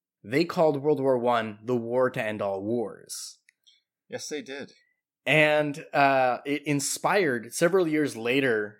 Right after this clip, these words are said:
Speaker 1: uh, through one of the Geneva Conventions,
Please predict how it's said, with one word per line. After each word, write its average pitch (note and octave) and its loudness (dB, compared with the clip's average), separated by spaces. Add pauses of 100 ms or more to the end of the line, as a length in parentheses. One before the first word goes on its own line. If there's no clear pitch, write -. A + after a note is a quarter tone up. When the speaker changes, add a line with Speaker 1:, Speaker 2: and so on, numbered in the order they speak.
Speaker 1:
uh, A2 2
through B2+ -2
one D3+ 2
of C3 -2
the C3 -2
Geneva C3 -2
Conventions, A2 -6